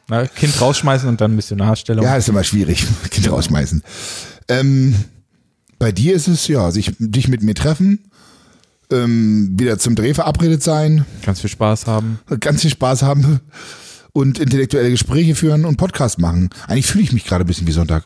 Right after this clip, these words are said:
Speaker 2: Irgendwie habe ich heute ein Sonntagsgefühl.
Speaker 1: Echt?
Speaker 2: Tatsächlich, ja.
Speaker 1: Hm. Also,
Speaker 2: Es
Speaker 1: ich
Speaker 2: ist ja ein
Speaker 1: find's,
Speaker 2: gutes Zeichen
Speaker 1: ich
Speaker 2: eigentlich,
Speaker 1: find,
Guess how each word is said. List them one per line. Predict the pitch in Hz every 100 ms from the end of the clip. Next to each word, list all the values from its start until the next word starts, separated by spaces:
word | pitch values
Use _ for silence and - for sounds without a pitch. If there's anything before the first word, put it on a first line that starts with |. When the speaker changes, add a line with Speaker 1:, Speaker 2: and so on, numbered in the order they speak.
| -
Speaker 2:
Irgendwie | 139 180
habe | 147
ich | 139
heute | 151 165
ein |
Sonntagsgefühl. | 127 151 123 - 92 90
Speaker 1:
Echt? | 76
Speaker 2:
Tatsächlich, | - 170 135 90 95
ja. | 98 - _ _ _ _ _ _
Speaker 1:
Hm. | 113 101 - - -
Also, | 110 117 120 117 -
Speaker 2:
Es | -
Speaker 1:
ich |
Speaker 2:
ist | 151
ja |
ein | 156
Speaker 1:
find's, |
Speaker 2:
gutes | 139 139
Zeichen | - 156 113
Speaker 1:
ich | 104
Speaker 2:
eigentlich, |
Speaker 1:
find, | 95